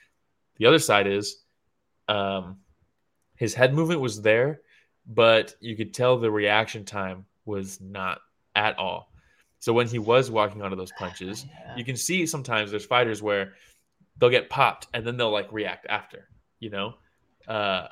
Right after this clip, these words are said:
Speaker 1: it's not, it's not super common, but it is common enough where you, it's, it's a familiar look. And that's what was happening in this fight, where Tony was walking him down. He was kinda moving. He'd get hit and he'd be like, "Ooh,"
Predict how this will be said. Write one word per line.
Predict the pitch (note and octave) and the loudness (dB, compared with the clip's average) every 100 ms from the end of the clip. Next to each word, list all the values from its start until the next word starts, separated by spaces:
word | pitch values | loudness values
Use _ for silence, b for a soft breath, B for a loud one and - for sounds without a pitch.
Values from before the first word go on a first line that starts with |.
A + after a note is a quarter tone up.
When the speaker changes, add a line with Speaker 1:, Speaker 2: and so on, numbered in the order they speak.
| - - | -20 -10
Speaker 1:
it's | A2+ G#2+ | -8 0
not, | C3 - | 0 0
it's | A2+ G#2 | -8 -8
not | G#2+ F#2 | -8 -8
super | - D3 A#2 | -8 -8 -6
common, | G#2+ G2 G2 | -6 -6 -6
but | G2+ G2+ | -6 -6
it | |
is | A2 - | -8 -4
common | A#2 G#2+ G2 | -2 -2 -2
enough | G2 F#2+ | -4 -4
where | G2+ | -6
you, | F#2+ F#2+ | -8 -10
it's, | F#2+ F#2+ - - | -10 -10 -12 -14
it's | A2 | -10
a | G#2 | -8
familiar | A2+ A#2+ B2 A#2+ G#2 | -6 -2 0 2 0
look. | G2 F2+ - | -2 -8 -12
And | G2 | -8
that's | G2+ G#2+ | -8 -6
what | G2+ | -6
was | G2+ | -2
happening | F#2+ F#2+ F#2+ | -2 -2 -8
in | F2 | -14
this | F2+ | -14
fight, | - F2+ D#2 - | -8 -8 -8 -8
where | G2 F2+ | -6 -6
Tony | - A2+ | -6 -4
was | A2 G2 | -4 0
walking | G2+ G#2+ A2+ | 0 0 -4
him | G#2 | -6
down. | G#2 G2+ G2 b b | -2 -2 -4 b b
He | G#2+ | -14
was | |
kinda | - A2+ A2 | -4 -2 0
moving. | A2+ A2 G#2+ B B | -2 -2 -6 B B
He'd | A#2 | -6
get | G#2+ G2 | -4 0
hit | A#2+ | 2
and | G#2+ | 0
he'd | G2+ | -2
be | G2 | -8
like, | - | -8
"Ooh," | F3 | -8